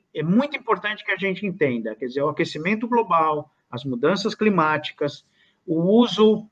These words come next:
é, indiscriminado de matérias-primas, o uso, é, o desperdício de água, né, o desperdício de energia,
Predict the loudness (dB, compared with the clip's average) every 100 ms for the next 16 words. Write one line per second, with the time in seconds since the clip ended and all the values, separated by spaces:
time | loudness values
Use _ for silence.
0 | -4 0 2 2 2 0 0 0 0 0
1 | 2 4 4 4 -2 -2 2 4 4 2
2 | -4 -6 -6 -4 -6 -6 -14 _ _ _
3 | -2 2 2 0 -6 -10 0 4 4 4
4 | 4 2 -4 0 0 2 2 2 2 0
5 | 4 8 8 8 4 2 0 -8 _ _
6 | _ -2 -2 0 -4 -2 0 0 0 2
7 | 2 4 2 0 -2 0 0